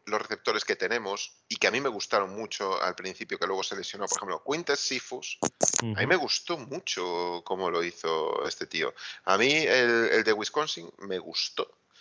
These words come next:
Speaker 1: Me gustó mucho, porque cuando empezó a jugar, eh, y cuando empezó al principio, antes de lesionarse, lo estaba haciendo muy bien. Estaba siendo el mejor receptor, incluso mejor que Amon-Ra en,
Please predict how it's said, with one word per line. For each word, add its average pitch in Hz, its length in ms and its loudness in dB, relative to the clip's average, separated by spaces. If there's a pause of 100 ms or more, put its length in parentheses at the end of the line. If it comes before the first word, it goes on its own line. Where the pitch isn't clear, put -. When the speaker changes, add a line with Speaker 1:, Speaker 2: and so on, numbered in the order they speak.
(240)
Speaker 1:
Me 92 80 -4
gustó 90 300 0
mucho, 190 340 -2
porque 101 160 0
cuando 98 220 2
empezó 127 680 4
a 90 80 8
jugar, 147 640 2 (300)
eh, 92 420 4
y 95 220 -2
cuando 98 240 2
empezó 135 760 2
al 123 80 8
principio, 123 260 -2
antes 117 180 -4
de 104 100 4
lesionarse, 101 760 -2
lo 104 100 -6
estaba 143 300 2
haciendo 113 360 -4
muy 95 160 -8
bien. 95 240 -6 (140)
Estaba 143 380 4
siendo 147 340 -4
el 117 60 0
mejor - 200 -4
receptor, - 580 -6
incluso 117 300 -4
mejor 98 260 -4
que - 80 0
Amon-Ra - 460 -4 (380)
en, 101 380 2